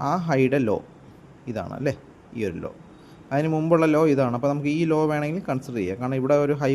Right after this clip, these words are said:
വന്നിട്ട് അതിൻ്റെ ഒരു വലിയ ലോ വന്നിട്ടുണ്ട്. അപ്പം ഈ ചെറിയ, ഈ ചെറിയ ചെറിയ ലോസൊക്കെ ഇഗ്നോർ ചെയ്യുക. ഓക്കെ, ഇത് ഏകദേശം ഒരു, ആ, ആ, ഒരു ഇരുപത് ശതമാനം, പത്തൊമ്പത് ശതമാനത്തോളം, ആ, സെൽ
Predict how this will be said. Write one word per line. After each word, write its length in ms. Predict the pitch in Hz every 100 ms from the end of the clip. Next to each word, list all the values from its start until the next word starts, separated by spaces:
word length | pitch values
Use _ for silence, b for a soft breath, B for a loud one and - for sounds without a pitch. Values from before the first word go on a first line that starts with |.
| 139
വന്നിട്ട് 320 | 131 135 190 - -
അതിൻ്റെ 220 | 131 131
ഒരു 80 | 135 127
വലിയ 200 | 123 131
ലോ 80 | 120 120
വന്നിട്ടുണ്ട്. 200 | 110 104
അപ്പം 120 | 143 - B B B B 160
ഈ 40 | 185 -
ചെറിയ, 240 | 165 165 170 165 175
ഈ 20 | 185
ചെറിയ 360 | 170 165 180 208 208
ചെറിയ 160 | 190 175
ലോസൊക്കെ 360 | 143 143 131 147
ഇഗ്നോർ 240 | 117 113 98
ചെയ്യുക. 280 | 82 - -
ഓക്കെ, 160 | 139 113 95 - -
ഇത് 100 | 139 139
ഏകദേശം 420 | 135 143 143 160
ഒരു, 100 | 147 160 - - - - - - - - - 120
ആ, 40 | 113 110 104 104 113 - - - - - - - - - - - - - - - - - - - - - - - -
ആ, 40 | 117 - 123
ഒരു 100 | 131
ഇരുപത് 240 | 127 143 143
ശതമാനം, 360 | 123 101 95 -
പത്തൊമ്പത് 380 | 113 - 123 127
ശതമാനത്തോളം, 500 | 120 113 107 113 156 - - 120
ആ, 20 | 110 107 -
സെൽ 160 | 117